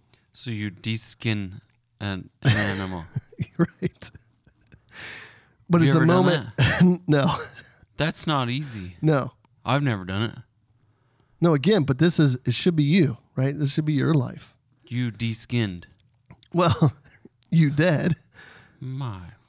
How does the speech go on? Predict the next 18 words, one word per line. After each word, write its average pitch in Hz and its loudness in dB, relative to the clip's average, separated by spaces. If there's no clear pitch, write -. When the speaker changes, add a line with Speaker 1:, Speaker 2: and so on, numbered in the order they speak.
Speaker 2:
Yeah. 147 -2
Speaker 1:
word. 127 -12
Speaker 2:
Um, 156 4
and 170 6
then 160 6
you 156 6
offer 156 2
a 151 2
prayer 139 2
or, 127 -2
you 131 2
know, 113 0
a 131 -2
praise 123 -2
to 135 -2
God. 120 -6
And 131 4
then 127 0